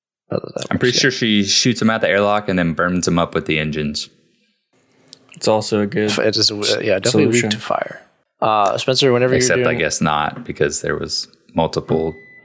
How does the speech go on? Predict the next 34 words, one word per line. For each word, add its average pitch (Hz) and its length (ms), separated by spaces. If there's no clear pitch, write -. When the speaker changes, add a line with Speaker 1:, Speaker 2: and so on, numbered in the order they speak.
Speaker 2:
<laughs> - 280
sequels. - 1300
<laughs> - 40
Speaker 1:
Yeah, 131 260
Speaker 2:
Or 95 40
there 98 120
was 87 120
just 156 140
Speaker 1:
there's, 160 120
Speaker 2:
more 90 100
than 85 180
one. 76 220
I - 40
Speaker 1:
there's 80 140
Speaker 2:
don't 76 80
Speaker 1:
more 104 100
Speaker 2:
know. 101 60
Speaker 1:
than 98 80
one, 101 160
I 98 80
think, 98 260
yeah. 98 240
Spencer, 127 400
did 117 80
you 120 100
come 127 160
across 117 360
any, 117 320
uh, 101 380
interesting 110 600
or, 101 140
f-, - 160
uh, 117 100
like, 104 320